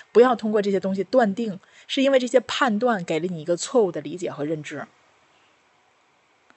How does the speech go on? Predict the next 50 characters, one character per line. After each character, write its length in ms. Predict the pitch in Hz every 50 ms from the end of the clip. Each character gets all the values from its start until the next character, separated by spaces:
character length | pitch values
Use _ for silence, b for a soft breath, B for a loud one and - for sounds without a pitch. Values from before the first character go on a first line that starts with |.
| _ _ _
也 160 | 202 226 277
许 160 | 320 - 285
它 120 | 240 247 233
好， 260 | - - 156 143 143
但 140 | 175 240 247
是 120 | 247 240
一 60 | 226
个 80 | 214 233
相 340 | 220 - - 262 254 269 269
对 140 | 285 262
的 100 | 214 185
好， 220 | 170 165 165 - -
但 140 | - 226 233
是 80 | 240 240
你， 140 | 185 180
你 160 | 165 160 160 151
过 180 | - 254 247
成 140 | 214 196 185
那 60 | 208
样， 200 | 214 196 185 165
你 60 | 165 151
不 140 | - 196 214
一 20 |
定 100 | 226 233
会 80 | 214 185
真 140 | - 220
的 80 | 220 220
会 100 | 214 196
快 240 | - - - 214 185
乐。 200 | 147 - - B B B B B -
还 100 | - 247
有 80 | 247
就 100 | 226 233
是 60 | 233
你 160 | 220 208 233 254
眼 140 | 214 147
睛 100 | 147 160
看 220 | 180 - - 247 226
到 100 | 214 185
的 140 | 165 170 185
不 100 | - 226
一 100 | 202 208
定 140 | 226 214
都 140 | 202 226 226
是 80 | 220 202
真 200 | - 196 208 233
实 140 | - - 156
的 80 | 135
事 160 | - - -
情。 160 | 156 - -